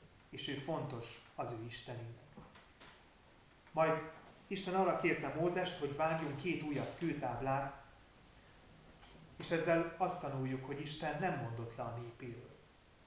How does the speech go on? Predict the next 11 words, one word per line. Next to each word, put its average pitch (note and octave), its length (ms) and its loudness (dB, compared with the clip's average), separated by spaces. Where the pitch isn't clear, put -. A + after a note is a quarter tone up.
Az D#3+ 140 0
aranyborjú E3 580 4
történetében D#3 880 2
azt F3+ 200 0
olvassuk, - 440 2
hogy D#3+ 120 0
a - 80 2
hegyről D3 380 4
lejövet D#3 680 2
Mózes F3 420 2
mérgesen D#3+ 800 4